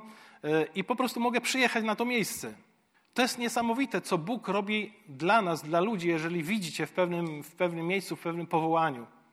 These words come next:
Pomyślałem sobie: „Boże, wow, super”, ale się okazuje, że nie mam hotelu załatwionego. W tamtym czasie jest wiele konferencji wokół, wiele hoteli już ma pozajmowane miejsca, zostają same najdroższe jakieś apartamenty. Powiedziałem: „Nie stać mnie na to”.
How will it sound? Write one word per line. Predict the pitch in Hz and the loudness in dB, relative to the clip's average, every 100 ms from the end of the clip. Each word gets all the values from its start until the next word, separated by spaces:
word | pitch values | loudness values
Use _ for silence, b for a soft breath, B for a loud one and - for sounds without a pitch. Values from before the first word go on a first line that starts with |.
| _ B B B B _ _ _ | _ B B B B _ _ _
Pomyślałem | 190 196 208 185 | 4 6 4 4
sobie: | 196 175 | 4 4
„Boże, | 196 196 | 4 4
wow, | 190 220 185 135 B B - | 8 12 12 10 B B 0
super”, | - 269 151 117 B B - | 2 4 4 4 B B 0
ale | 151 165 | 2 4
się | 196 | 2
okazuje, | 180 185 170 185 | 2 2 2 2
że | 165 175 | 2 0
nie | 170 | 0
mam | 175 | -2
hotelu | - 220 240 214 | -2 0 2 2
załatwionego. | 156 151 147 156 143 127 117 | 4 2 2 0 -2 -4 -6
W | - | -2
tamtym | - 196 196 214 | 0 2 0 2
czasie | 190 160 175 175 185 B B - | 4 4 4 4 2 B B -2
jest | 143 165 | 0 2
wiele | 160 208 208 | 4 4 4
konferencji | 214 208 202 196 175 175 | 2 4 4 4 2 2
wokół, | 180 165 170 208 208 B B - | 4 4 2 0 -2 B B -4
wiele | 156 190 202 | 2 4 4
hoteli | - 185 196 196 | 2 2 2 0
już | 185 | -2
ma | 185 175 | -2 -2
pozajmowane | 185 185 185 175 185 185 175 170 | 0 2 4 6 6 6 2 2
miejsca, | 170 185 - 190 180 | 4 2 2 4 4
zostają | 180 - 180 180 | 4 2 2 4
same | 175 180 180 | 2 0 0
najdroższe | 180 175 175 185 175 180 | 2 2 4 4 4 4
jakieś | 175 170 180 175 - | 4 4 2 0 0
apartamenty. | 185 180 180 185 180 175 170 202 196 B B | 2 2 4 4 4 2 2 -2 -4 B B
Powiedziałem: | - 185 196 190 202 190 | 0 4 6 6 4 -2
„Nie | 196 233 | -2 0
stać | - 156 165 | 2 0 0
mnie | 156 | 4
na | 147 | 4
to”. | 123 120 | 4 -2